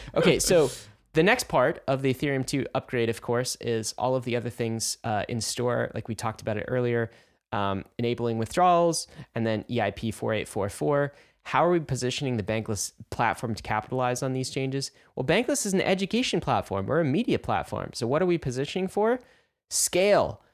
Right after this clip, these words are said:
scalability, okay? We're at about two hundred fifty thousand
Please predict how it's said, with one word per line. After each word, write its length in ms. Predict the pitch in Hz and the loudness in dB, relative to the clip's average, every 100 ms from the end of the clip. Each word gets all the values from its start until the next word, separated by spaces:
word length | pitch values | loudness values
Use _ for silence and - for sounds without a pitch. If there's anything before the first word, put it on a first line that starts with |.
| _ | _
scalability, 920 | - - 180 185 175 185 220 165 87 - _ - | -12 0 4 4 4 4 4 4 -2 -8 _ -4
okay? 460 | 131 160 185 247 - _ | 2 4 4 2 -4 _
We're 160 | - 180 | -2 2
at 240 | 196 175 | 4 4
about 380 | 143 147 123 - | 4 4 2 -2
two 140 | - 196 | -4 0
hundred 280 | 185 175 | 0 -2
fifty 260 | 156 156 160 | -2 -2 -2
thousand 600 | 135 123 123 127 123 120 | 0 2 2 2 0 -2